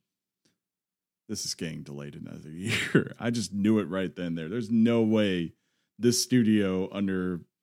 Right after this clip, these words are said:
covid restrictions and all that kind of stuff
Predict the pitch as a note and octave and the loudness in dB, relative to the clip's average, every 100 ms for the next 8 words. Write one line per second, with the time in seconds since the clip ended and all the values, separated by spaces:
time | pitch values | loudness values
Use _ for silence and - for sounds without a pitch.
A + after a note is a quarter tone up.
0 | _ _ - B2+ A#2+ A2 G2 G#2+ - A2+ | _ _ 4 8 10 8 6 2 2 -2
1 | - A#2+ G#2 G2+ G2+ F2 F#2 F#2+ G#2+ G2+ | 0 2 6 6 6 4 2 4 2 2
2 | F#2+ F#2+ F2 - F2+ | 0 -2 -4 -2 -4